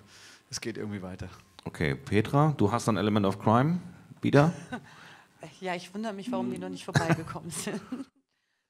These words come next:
Speaker 3: Also in fünf Jahren denke ich, dass wir mit den Künstlern, mit denen wir heute wa-, äh, arbeiten, auch weiterarbeiten werden und dass im,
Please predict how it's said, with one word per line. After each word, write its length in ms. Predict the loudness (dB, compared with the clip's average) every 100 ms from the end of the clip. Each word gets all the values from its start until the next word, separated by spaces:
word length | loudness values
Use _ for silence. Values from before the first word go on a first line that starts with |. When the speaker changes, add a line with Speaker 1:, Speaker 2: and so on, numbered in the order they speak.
| _
Speaker 3:
Also 220 | -12 -12
in 140 | -14 -20
fünf 260 | -18 -18
Jahren 280 | -14 -12 -12
denke 200 | -16 -20
ich, 60 | -20
dass 180 | -20 -16
wir 80 |
mit 140 | -18 -16
den 80 | -18
Künstlern, 280 | -18 -18
mit 140 | -18 -16
denen 140 | -16
wir 80 | -14
heute 260 | -14 -14 -16
wa-, 180 | -16 -14
äh, 40 |
arbeiten, 600 | -14 -14 -12 -10 -12 -14
auch 160 | -18 -14
weiterarbeiten 600 | -14 -12 -14 -12 -14 -14
werden 200 | -14 -14
und 120 | -16
dass 160 | -20 -20
im, 180 | -20